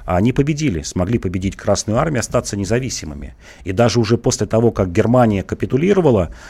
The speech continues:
подписала Версальский договор, в Прибалтике и Финляндии действовали добровольческие отряды немцев.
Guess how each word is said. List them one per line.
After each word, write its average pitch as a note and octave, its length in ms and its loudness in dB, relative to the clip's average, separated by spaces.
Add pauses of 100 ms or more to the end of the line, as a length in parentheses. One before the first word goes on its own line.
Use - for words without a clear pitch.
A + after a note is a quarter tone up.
(140)
подписала G#2+ 460 0
Версальский G2+ 540 -4
договор, A2+ 400 0
в - 80 -20
Прибалтике A#2+ 500 2
и - 40 -10
Финляндии D3+ 380 0
действовали A#2 420 -2
добровольческие A2+ 640 0
отряды G2+ 340 -2
немцев. - 480 -10